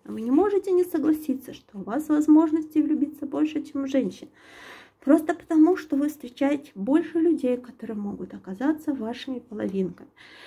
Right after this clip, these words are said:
Вы не думаете, что это должно повысить ваши шансы?" Джон сказал: "Не думаю, что это работает таким образом". Уилл сказал: "Всё, что нужно, это один человек".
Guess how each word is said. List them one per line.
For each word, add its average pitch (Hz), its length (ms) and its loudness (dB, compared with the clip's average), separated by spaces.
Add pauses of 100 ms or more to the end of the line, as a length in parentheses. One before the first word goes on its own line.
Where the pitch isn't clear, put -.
(280)
Вы 262 80 2
не 311 140 8
думаете, 339 420 4
что 226 220 -16
это 220 160 -12
должно 226 340 -8
повысить 214 580 -14
ваши 208 300 -10
шансы?" 190 520 -8 (200)
Джон 381 240 -2
сказал: 196 460 -6 (180)
"Не 381 140 0
думаю, 240 420 -2 (460)
что - 220 -4
это 370 220 0
работает 269 500 0
таким - 340 -12
образом". 190 560 -8
Уилл 320 200 4
сказал: 285 500 -2
"Всё, 277 240 -10
что - 200 -20
нужно, 196 520 -6
это 311 260 -2
один 208 300 -6
человек". 196 500 -10